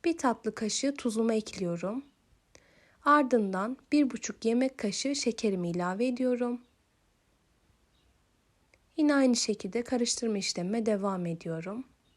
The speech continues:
Puf puf kabaran harika mini pizzalar yapacağız. Çocuklarınız özellikle çok sevecektir. Çok da sağlıklı bir tarif.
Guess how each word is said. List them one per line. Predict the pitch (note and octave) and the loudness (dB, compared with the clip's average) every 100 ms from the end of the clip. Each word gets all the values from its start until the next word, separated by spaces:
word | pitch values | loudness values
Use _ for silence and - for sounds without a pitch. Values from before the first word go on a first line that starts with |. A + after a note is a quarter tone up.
| _ _ _ _ - - _ _ _ - _ _ - _ _ - _ _ - - _ _ _ - | _ _ _ _ -20 -20 _ _ _ -20 _ _ -20 _ _ -20 _ _ -20 -20 _ _ _ -14
Puf | D4 C#4 - | -14 -12 -8
puf | A#3 - | -8 -4
kabaran | B3+ A3+ G#3+ G#3 B3+ | -2 0 0 0 -4
harika | B3 A#3+ G#3+ - - | -2 -2 -2 -4 -2
mini | B3 A3 G#3+ | 0 2 0
pizzalar | G#3+ F#3 F3+ F3 F#3 A3+ | -4 -4 -2 -2 -2 0
yapacağız. | A#3+ A#3 G#3+ A3+ A#3 - | -2 -2 -2 -2 -2 -2
Çocuklarınız | A#3 A3 A3 G#3+ G#3+ G#3+ G#3+ | -2 -2 -4 -4 -2 -2 -2
özellikle | G#3 G3+ G3+ G3+ G#3 G#3+ | -2 0 -2 -2 -6 -6
çok | G#3+ G#3+ - | -4 -8 -8
sevecektir. | - F3+ E3 E3+ F3+ - C#4 | -6 -6 -4 -6 -8 -8 -10
Çok | C#4 - B3 | -6 -2 0
da | G#3+ | 0
sağlıklı | G#3+ - G#3+ G3+ - F3+ | -2 2 2 2 -2 -6
bir | F3 | -6
tarif. | - E3 E3+ B3 | -6 -6 -6 -8